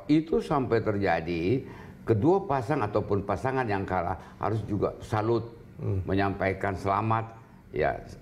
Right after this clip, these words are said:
Speaker 1: kita mengerti, dan pendukungnya digiring
Speaker 2: Hmm.
Speaker 1: untuk juga sadar
Speaker 2: Hmm.
Speaker 1: bahwa yang menang adalah yang sana.
Speaker 2: Ini, ini, ini, ini, eh, yang saya garis bawahi. Pendukungnya juga harus digiring.
Speaker 1: Pendukung harus digiring.
Speaker 2: Oke.
Speaker 1: Nah,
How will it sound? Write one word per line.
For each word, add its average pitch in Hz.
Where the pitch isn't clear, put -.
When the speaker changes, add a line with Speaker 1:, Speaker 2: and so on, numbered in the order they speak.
Speaker 1:
kita 101
mengerti, 107
dan 101
pendukungnya 131
digiring 135
Speaker 2:
Hmm. 98
Speaker 1:
untuk 113
juga 131
sadar 117
Speaker 2:
Hmm. -
Speaker 1:
bahwa 104
yang 120
menang 120
adalah 101
yang 92
sana. 87
Speaker 2:
Ini, 135
ini, 156
ini, 165
ini, 156
eh, 123
yang 127
saya 123
garis 113
bawahi. 101
Pendukungnya 156
juga 151
harus 143
digiring. 120
Speaker 1:
Pendukung 196
harus 214
digiring. 202
Speaker 2:
Oke. 98
Speaker 1:
Nah, 120